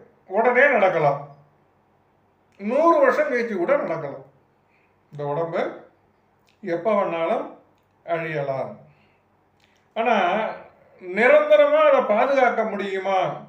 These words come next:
அப்படின்னா முடியாது. அதே நேரத்துல ஆத்மா எதிரிகளால் கூட காண முடியாத அளவுக்கு மிகவும் சிறியது.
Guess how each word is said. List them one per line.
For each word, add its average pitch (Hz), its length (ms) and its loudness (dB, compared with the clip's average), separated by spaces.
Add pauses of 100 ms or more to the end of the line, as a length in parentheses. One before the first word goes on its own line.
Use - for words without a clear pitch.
(160)
அப்படின்னா 202 500 -10 (100)
முடியாது. 160 400 -8 (2500)
அதே 233 320 4
நேரத்துல 214 420 0 (1900)
ஆத்மா 226 460 2 (2000)
எதிரிகளால் 254 720 2
கூட 214 200 2 (1300)
காண 214 340 2
முடியாத 180 600 0
அளவுக்கு 175 460 -6
மிகவும் 254 840 -4
சிறியது. 190 560 -8